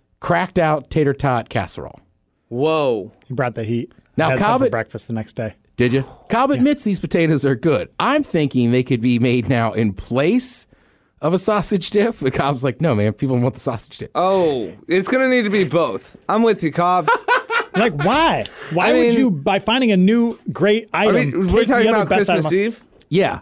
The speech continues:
Speaker 2: Yeah.
Speaker 1: That's exactly this, 'cause I, I knew this recipe was gonna be good, but once we started eating them, I was like, "I gotta make these on Christmas Eve."
Speaker 2: Yeah.
Speaker 3: Yeah, you brought that fire, but it's not
Speaker 2: But
Speaker 3: like when the McRib comes out, they pull the Big Mac.
Speaker 1: Yeah, it's a solid point.
Speaker 2: Great
Speaker 3: You know?
Speaker 2: analogy. And, yeah, I mean, I'm just saying, like,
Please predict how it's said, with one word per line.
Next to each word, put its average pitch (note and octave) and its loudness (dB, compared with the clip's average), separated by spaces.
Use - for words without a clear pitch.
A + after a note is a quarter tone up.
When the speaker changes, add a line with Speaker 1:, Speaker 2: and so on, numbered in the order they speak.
Speaker 2:
Yeah. G3+ 2
Speaker 1:
That's A3 0
exactly A#3 0
this, G3+ 0
'cause G3 -2
I, G3+ 0
I F#3 0
knew B3 4
this A3+ 2
recipe F3+ 0
was D#3 2
gonna D3+ 2
be C3+ 2
good, C3+ 2
but C3+ 0
once F#3+ 0
we A3 0
started C#3+ 2
eating D3+ 2
them, A2+ 2
I A2+ 2
was A2+ 0
like, A2+ 0
"I C#3 -2
gotta D3 -2
make A#2+ -2
these A2 -4
on G2+ -4
Christmas G2 -8
Eve." C3 -2
Speaker 2:
Yeah. F3 2
Speaker 3:
Yeah, C3+ -2
you D3 0
brought A3 0
that C3+ 0
fire, D#3 0
but C3 -2
it's - -4
not A3 2
Speaker 2:
But B3 2
Speaker 3:
like F#3+ -2
when F3 2
the D3+ 2
McRib D3 0
comes C3 -2
out, B2 0
they A#2+ -6
pull E3+ -2
the B2+ -4
Big E3 -2
Mac. A#2+ -4
Speaker 1:
Yeah, E3 2
it's G#3 -4
a - -12
solid G#3 0
point. B2 -2
Speaker 2:
Great C3+ 0
Speaker 3:
You - 0
know? G#3+ 0
Speaker 2:
analogy. G#2 -6
And, D3+ -2
yeah, E3 0
I C3+ -2
mean, C#3+ -2
I'm F3+ -2
just F3 -2
saying, D#3 0
like, B2 -4